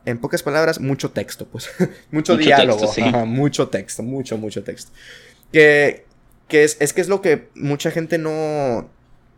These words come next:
Speaker 1: O sea, el manga está bien, el manga son viñetas, es, es, es un cómic que se cuenta, pero japonés, es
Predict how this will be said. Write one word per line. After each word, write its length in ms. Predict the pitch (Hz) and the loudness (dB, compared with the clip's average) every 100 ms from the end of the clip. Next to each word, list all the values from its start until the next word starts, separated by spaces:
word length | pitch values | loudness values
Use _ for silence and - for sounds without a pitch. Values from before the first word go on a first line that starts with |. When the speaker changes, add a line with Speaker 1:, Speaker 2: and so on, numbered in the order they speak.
| - | -6
Speaker 1:
O 40 | - | 0
sea, 100 | 139 | 2
el 80 | 127 | 2
manga 480 | 127 143 156 185 | 0 -2 0 0
está 320 | 185 131 - 135 | 0 -2 -4 -2
bien, 340 | 123 156 127 | -2 0 -2
el 100 | 110 | -2
manga 300 | 117 143 175 | -2 -2 -4
son 220 | 196 156 | -4 -6
viñetas, 560 | 139 120 135 156 170 160 | -6 -6 -6 -2 -2 -2
es, 140 | 127 | -4
es, 180 | - 123 | -6 -6
es 140 | - | -4
un 80 | 156 | -4
cómic 240 | 151 135 120 | -4 -4 -2
que 60 | |
se 100 | 120 | -4
cuenta, 200 | - 117 | -6 -8
pero 140 | - 107 | -6 -6
japonés, 400 | 101 104 110 123 | -6 -6 -4 -4
es 180 | 117 | -6